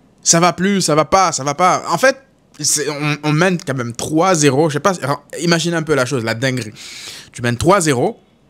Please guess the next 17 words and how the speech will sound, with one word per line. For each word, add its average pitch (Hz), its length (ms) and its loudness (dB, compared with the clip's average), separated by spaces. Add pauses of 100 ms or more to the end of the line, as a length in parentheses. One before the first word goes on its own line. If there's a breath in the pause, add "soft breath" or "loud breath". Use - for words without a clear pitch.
(420)
mais 139 100 2
t'es 170 120 2
pas 240 160 2
serein 233 320 2
parce 196 220 0
que 180 80 0
t'as 160 140 0
l'impression 196 420 -2
que 185 80 4
derrière, 185 420 2
t'as 165 120 0
personne 226 360 -2
dans 233 100 0
les 220 120 6
cages, 214 240 2
en 143 80 4
fait. 120 300 -6